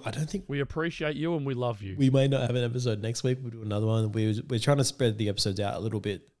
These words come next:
Speaker 1: lately just because, um, news has been dropping a bit slower.
Speaker 2: Yeah, it's a lot slower.
Speaker 1: So we're trying to just concentrate some news together to give it to you in kind of fortnightly installments lately. It may go back to weekly if more news drops, but next week,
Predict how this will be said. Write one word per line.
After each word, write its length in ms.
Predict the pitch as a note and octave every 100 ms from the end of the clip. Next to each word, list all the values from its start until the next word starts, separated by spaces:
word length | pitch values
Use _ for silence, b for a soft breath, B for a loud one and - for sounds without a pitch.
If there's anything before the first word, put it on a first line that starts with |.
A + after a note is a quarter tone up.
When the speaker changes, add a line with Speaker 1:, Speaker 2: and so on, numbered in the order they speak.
| _
Speaker 1:
lately 340 | G#2 G#2+ G2+ G2+
just 200 | G2+ -
because, 480 | G#2 G2+ F2+ F2+ - b b b b _
um, 540 | F#2 F2+ E2+ E2 D#2+ D#2 _
news 240 | A2 A2+ D3
has 80 | C#3+
been 120 | G2
dropping 260 | F#2+ A#2
a 20 | F#2+
bit 100 | -
slower. 300 | D2+ A#2 G#3 _ _ _ _ _ _ _ _ _ _ _
Speaker 2:
Yeah, 180 | D3 C#3 F#2+
it's 120 | G#2+
a 20 | A#2
lot 200 | A2 -
slower. 240 | - G#2+
Speaker 1:
So 180 | F#2+ G#2+
we're 100 | G#2
trying 200 | G#2+ A#2
to 60 | G2+
just 340 | F#2+ - -
concentrate 480 | - G#2+ F#2+ G2+ F2+
some 100 | F#2
news 160 | F2 F2
together 360 | F2 F2 F2 E2+ _ _ -
to 60 |
give 140 | A2+ F2+
it 80 | F2
to 80 | F2
you 80 |
in 360 | F2 F2+ E2+ F2 - _
kind 180 | - F2+
of 60 |
fortnightly 540 | - G2+ G2+ A2+ G2+ G#2
installments 440 | G2 A2 A2 G#2
lately. 320 | A2 A2+ A#2 A2+ B B B
It 100 | -
may 200 | A2 A2
go 80 | G2+
back 140 | G2 F2+
to 80 |
weekly 340 | E2 E2 - F2+
if 180 | F2 F2
more 360 | F2+ E2 E2 E2 _ _ _ _
news 220 | F#2 F2
drops, 340 | - A#2 -
but 280 | - G#2 F2+
next 220 | G#2+ A#2
week, 280 | - A2+ -